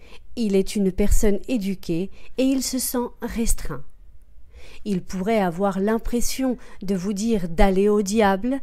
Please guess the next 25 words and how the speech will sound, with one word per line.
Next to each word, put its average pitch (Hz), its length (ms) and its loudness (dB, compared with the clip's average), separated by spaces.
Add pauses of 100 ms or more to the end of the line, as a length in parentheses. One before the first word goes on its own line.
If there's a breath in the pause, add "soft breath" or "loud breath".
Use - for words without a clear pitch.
(300 loud breath)
mais 262 260 2
il 277 160 0
réfrène 185 720 0 (240 loud breath)
l'impulsion 208 760 0
de 156 120 -6
le 170 120 -4
dire 175 220 -2
à 175 40 -2
voix 156 240 -4
haute. 143 380 -2 (760)
Pourtant, 190 560 -6 (300)
il 220 180 -4
l'a 214 140 -2
dit. 156 300 -10 (640 loud breath)
Il 214 160 2
est 214 80 6
né 220 380 2 (140)
avec 180 240 -4
cette 175 220 0
impulsion. 156 560 -4 (1600 loud breath)
Si - 180 -2
seulement 294 400 2
je 254 140 0
pouvais 247 360 0
maintenant 220 600 -2